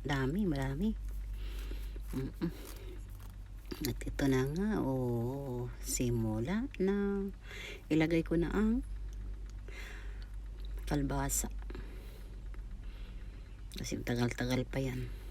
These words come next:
maluto. At ayan. Buti nga lang wala nagluluto dito sa kusina namin. Hindi pa dumating sila. Nasa trabaho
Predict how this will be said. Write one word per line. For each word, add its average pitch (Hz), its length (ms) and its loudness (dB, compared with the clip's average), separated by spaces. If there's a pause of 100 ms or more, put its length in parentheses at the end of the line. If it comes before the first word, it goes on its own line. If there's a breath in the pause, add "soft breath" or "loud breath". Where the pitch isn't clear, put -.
(2250 loud breath)
maluto. 139 560 2 (3000 loud breath)
At 131 180 -4 (140)
ayan. 156 480 -2 (800 loud breath)
Buti 147 320 4
nga 139 160 4
lang 156 160 2
wala 151 240 0
nagluluto 131 560 2
dito 127 160 0
sa 120 160 2
kusina 139 480 2
namin. 160 400 4 (720 loud breath)
Hindi 139 160 8
pa 143 160 4
dumating 135 480 6
sila. - 560 2 (1200 loud breath)
Nasa 135 240 2
trabaho 139 560 2